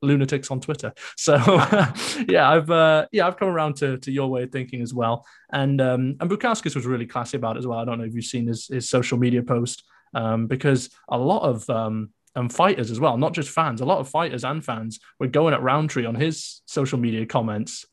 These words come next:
basically saying, like, "You dirty piece of shit, <laughs> like, you just injured that guy." Um, and Bukauskas actually came out on his social media and said, you know, "Lay off my opponent. It was my job to defend, um, what was a good technique from him, and I didn't." So,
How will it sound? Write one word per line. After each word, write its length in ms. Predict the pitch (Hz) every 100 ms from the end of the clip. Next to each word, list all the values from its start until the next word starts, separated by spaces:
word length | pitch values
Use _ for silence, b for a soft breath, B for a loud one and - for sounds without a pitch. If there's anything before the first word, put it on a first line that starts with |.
| _
basically 340 | - 120 131 123
saying, 360 | 131 120 117 110
like, 340 | 135 117 123 -
"You 100 | 123
dirty 280 | 135 123
piece 220 | 135 131 131
of 60 |
shit, 340 | - 180 131 135
<laughs> 80 | 139
like, 180 | 135
you 60 | 131
just 140 | 123
injured 300 | 147 165 147
that 180 | 117 127
guy." 260 | 120 113 110 B B B
Um, 500 | 135 127 123 123 - -
and 140 | 127
Bukauskas 420 | 127 156 160 143 123
actually 180 | 127
came 220 | 127 127 120
out 140 | 117
on 100 | 117
his 160 | 143 151
social 240 | 131 127
media 220 | 113 110
and 120 | 110 110
said, 300 | 120 110 110 -
you 80 | 113
know, 140 | 107 -
"Lay 160 | 123
off 160 | 120 -
my 100 | 120
opponent. 360 | 117 127 127 131
It 40 |
was 100 | 120
my 160 | 117 120
job 240 | 117 117 -
to 80 |
defend, 460 | 123 113 123 120 117 b b b -
um, 220 | 120 117
what 120 | 123
was 100 | 131 123
a 40 |
good 200 | 135 131
technique 320 | 135 131 123
from 120 | 139
him, 180 | 127 135
and 80 | 135
I 60 | 139
didn't." 360 | 175 139 120
So, 360 | - 127 123